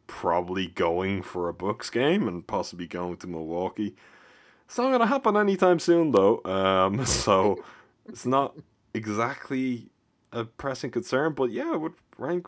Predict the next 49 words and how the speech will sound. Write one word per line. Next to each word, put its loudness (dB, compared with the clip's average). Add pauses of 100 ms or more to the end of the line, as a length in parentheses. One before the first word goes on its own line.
pretty -6
highly. 2
It 0
may 2
be -4
the 2
reason 2
I 0
would -6
go 2
right -6
now. -14 (260)
There's -14
nothing -4
else 0
drawing 0
me. -8 (600)
Um, -4
and -8
there -10
certainly -4
isn't -2
the, 0
you -4
know, -4 (460)
the 4
ability 4
for -6
me -2
to -8
make -2 (100)
just -6
the -4
decision -6
of, -8
"Hey, 2 (100)
let's -2
go 4
to 2
the 2
U 2
S -2
and -4
ju-, -6
just -8
do 0
some -8
fun -2
things." -8